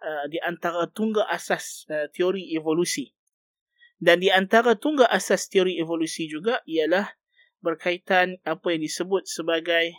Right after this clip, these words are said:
random selection of the nature. Pilihan rawak tabi'i. Yang ni bagi Darwin, kenapa makhluk ini daripada satu benda yang asas, satu, uh, kita kata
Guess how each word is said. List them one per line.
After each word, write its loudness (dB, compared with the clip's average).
random 0
selection -2
of 2
the 0
nature. -4
Pilihan 0
rawak 0
tabi'i. 0
Yang -10
ni -2
bagi -2
Darwin, -2
kenapa -2
makhluk 0
ini -6
daripada -2
satu -6
benda 0
yang -4
asas, 0
satu, -6
uh, -4
kita -8
kata -4